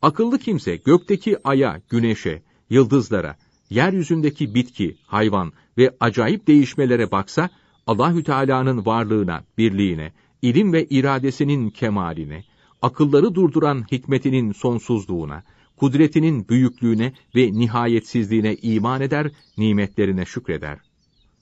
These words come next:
Fen bilgileri doğru iman sahiplerinin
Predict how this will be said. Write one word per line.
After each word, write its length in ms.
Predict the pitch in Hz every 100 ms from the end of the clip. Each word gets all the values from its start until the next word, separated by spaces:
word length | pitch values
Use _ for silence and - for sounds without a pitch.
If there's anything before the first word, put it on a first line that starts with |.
| _ _ _ -
Fen 280 | 120 170
bilgileri 520 | 143 113 104 87 113 131 _ -
doğru 300 | 117 113 208
iman 360 | 165 147 143 127
sahiplerinin 840 | 135 120 131 - 120 120 127